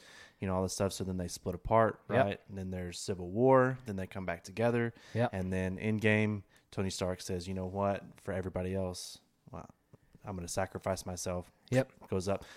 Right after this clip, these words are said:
Speaker 1: So he throws his ego out the window. I mean,
Speaker 2: Yep.
Speaker 1: then that's over
Speaker 2: Years.
Speaker 1: seven movies?
Speaker 2: Yeah. Yeah.
Speaker 1: You know, that, so that's
Speaker 2: Well, I was gonna say, if we're talking, if we're just talking movies in general, Tony Stark was the one that came to mind.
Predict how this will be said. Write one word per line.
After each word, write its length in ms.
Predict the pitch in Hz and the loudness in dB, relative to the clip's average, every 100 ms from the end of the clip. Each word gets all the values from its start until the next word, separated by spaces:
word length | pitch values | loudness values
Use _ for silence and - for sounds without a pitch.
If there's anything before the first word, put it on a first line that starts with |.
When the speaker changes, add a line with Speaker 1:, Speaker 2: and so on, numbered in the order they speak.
| - | -2
Speaker 1:
So 160 | 117 | 4
he 80 | 117 | 4
throws 240 | 117 120 | 6 6
his 160 | 104 - | 4 0
ego 240 | 107 101 | 2 6
out 160 | 95 92 | 6 4
the 60 | 95 | 0
window. 340 | 95 87 87 - | 0 0 -2 0
I 40 | |
mean, 120 | 110 | 4
Speaker 2:
Yep. 60 | 113 | 6
Speaker 1:
then 180 | 117 110 | 6 6
that's 240 | 135 - | 4 6
over 500 | 113 104 101 98 95 - _ _ _ - - - - - - - - - - | 4 4 4 2 0 -6 _ _ _ -20 -20 -20 -20 -20 -20 -20 -20 -16 0
Speaker 2:
Years. 380 | 113 143 139 | 12 12 12
Speaker 1:
seven 440 | 113 117 127 143 139 | 12 12 10 8 8
movies? 540 | 123 131 175 190 190 | 6 6 4 0 -2
Speaker 2:
Yeah. 260 | 113 123 117 - - _ _ - | 6 8 8 2 -16 _ _ 2
Yeah. 200 | 123 117 | 4 4
Speaker 1:
You 40 | |
know, 160 | 98 107 | 2 0
that, 180 | 104 104 | 0 0
so 140 | 107 | 0
that's 380 | 104 120 - - - | 0 0 -2 -14 8
Speaker 2:
Well, 120 | 131 | 12
I 120 | 127 135 | 12 12
was 80 | |
gonna 140 | 139 131 | 10 6
say, 380 | - 135 131 123 | 10 10 10 8
if 100 | 113 | 6
we're 100 | 120 | 8
talking, 500 | 131 120 117 113 113 | 10 10 8 2 2
if 160 | 120 110 | 2 4
we're 80 | 113 | 4
just 180 | 117 | 4
talking 300 | - 117 110 | 6 6 6
movies 260 | 113 110 107 | 6 6 6
in 100 | 104 | 4
general, 280 | 104 107 107 | 4 4 2
Tony 220 | - 107 | 4 2
Stark 280 | - 104 101 | 2 0 0
was 120 | 101 | -2
the 60 | 101 | -2
one 140 | 98 | -2
that 80 | 95 | -4
came 200 | 98 95 | -4 -2
to 60 | |
mind. 260 | 95 101 95 | 0 -2 -4